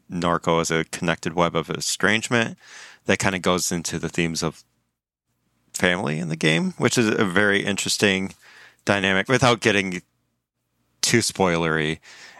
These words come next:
And then Uppercut Crit also had one that was, um, called Resistance and Meaning Making in the Apocalypse, where that kinda goes into, um,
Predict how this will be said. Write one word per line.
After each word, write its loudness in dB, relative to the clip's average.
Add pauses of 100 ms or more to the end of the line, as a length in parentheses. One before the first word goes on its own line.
(100)
And 2
then 2 (300)
Uppercut 0
Crit 0
also 0
had -2
one -2 (560)
that 4
was, 0 (580)
um, 0 (880)
called -2 (440)
Resistance 0
and 0
Meaning 0
Making -2
in 0
the 2
Apocalypse, -2 (560)
where 4
that 4
kinda 2
goes 2
into, 0 (1000)
um, -4